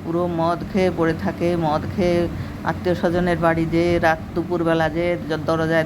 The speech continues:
ধাক্কা মাক্কা এরকম মারতে থাকে। মারতে থাকে, তখন, আহ, ওর মাকেও ধরে মারে ওই অবস্থায়, অসুস্থ অবস্থায়। তাহলে কি হলো? ভগবান বিচার করলো,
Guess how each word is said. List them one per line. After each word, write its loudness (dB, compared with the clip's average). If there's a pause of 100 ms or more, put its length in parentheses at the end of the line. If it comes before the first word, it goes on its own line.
ধাক্কা -2
মাক্কা -2
এরকম -2
মারতে -2
থাকে। -4 (560)
মারতে 2
থাকে, 0
তখন, 0 (480)
আহ, 4
ওর 2
মাকেও 0
ধরে 0
মারে 0 (200)
ওই 2
অবস্থায়, 0 (340)
অসুস্থ -4
অবস্থায়। 0
তাহলে 2 (100)
কি 0
হলো? 2 (540)
ভগবান 2 (160)
বিচার 0
করলো, -4